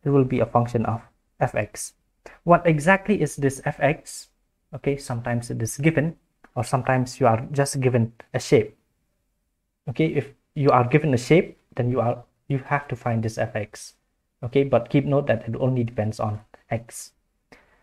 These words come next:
Okay, the second one, I keep on repeating that point that you are not imparting any velocity. Okay, what we are doing is,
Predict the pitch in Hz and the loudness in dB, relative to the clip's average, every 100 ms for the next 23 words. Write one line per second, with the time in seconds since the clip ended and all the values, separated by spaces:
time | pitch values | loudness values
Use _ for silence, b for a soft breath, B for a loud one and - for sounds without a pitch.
0 | b b - 170 139 - 190 190 180 113 | b b 2 4 4 4 4 6 8 6
1 | 101 - _ _ _ - B B 143 - | 4 -12 _ _ _ -20 B B 0 6
2 | 220 220 185 175 165 175 175 165 135 - | 6 8 8 8 4 4 4 4 2 2
3 | 151 143 135 135 147 135 135 175 151 131 | 0 2 0 2 2 2 2 0 -2 0
4 | 135 135 131 120 123 123 120 113 113 - | 0 0 -2 0 2 2 2 0 -2 -6
5 | 104 101 _ _ _ _ - - 147 143 | -6 -8 _ _ _ _ -8 2 4 4
6 | 143 143 131 127 175 151 127 147 - | 4 4 4 6 6 6 6 4 2